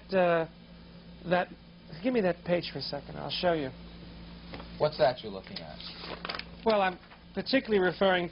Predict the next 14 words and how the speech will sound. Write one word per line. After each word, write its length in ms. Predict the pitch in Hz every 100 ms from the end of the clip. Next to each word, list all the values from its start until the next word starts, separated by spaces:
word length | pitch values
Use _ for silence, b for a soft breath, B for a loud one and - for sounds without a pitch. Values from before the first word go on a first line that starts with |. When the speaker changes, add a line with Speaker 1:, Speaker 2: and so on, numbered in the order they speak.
| -
Speaker 1:
to 160 | 175 156
a, 280 | 151 147 143
um, 300 | 139 131 127 - - - - - - - - - - - B B B - -
a 80 | 160
track 340 | - 180 175 - -
map 260 | 147 139 156 - - - - - - - - - - - - - B B B B
which 200 | 156 151 - - - - -
indicates 600 | 175 180 160 - 135 120 -
that. 260 | 123 123 - - - - - B B B B B 170
Our 140 | 175
Slykus 500 | - 185 196 202 -
is 140 | 165 143
a 40 |
place 640 | - 175 151 139 - -